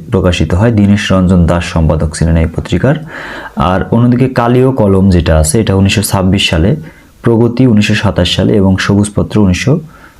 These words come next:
চোদ্দ সালে প্রকাশিত হয়। ঢাকা থেকে প্রকাশিত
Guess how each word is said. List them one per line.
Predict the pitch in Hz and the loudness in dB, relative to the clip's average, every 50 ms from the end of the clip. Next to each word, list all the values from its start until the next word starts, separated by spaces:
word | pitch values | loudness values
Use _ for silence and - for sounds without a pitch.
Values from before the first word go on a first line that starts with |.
| _ - | _ -6
চোদ্দ | - 113 101 87 90 | -2 0 0 0 0
সালে | 87 - 85 92 117 | 0 0 0 0 0
প্রকাশিত | 139 - 92 - 82 80 - - - 82 | 0 0 0 0 0 -2 -2 -2 -4 -4
হয়। | 82 87 - - - - - - - - - - - - - | -4 -2 -4 -4 -6 -10 -16 -20 -20 -20 -20 -20 -10 -4 -2
ঢাকা | 101 110 107 131 131 | -2 0 0 0 2
থেকে | 127 139 147 147 | 2 2 2 0
প্রকাশিত | 135 - 131 120 120 123 - - - | 0 0 0 0 0 0 0 -2 -2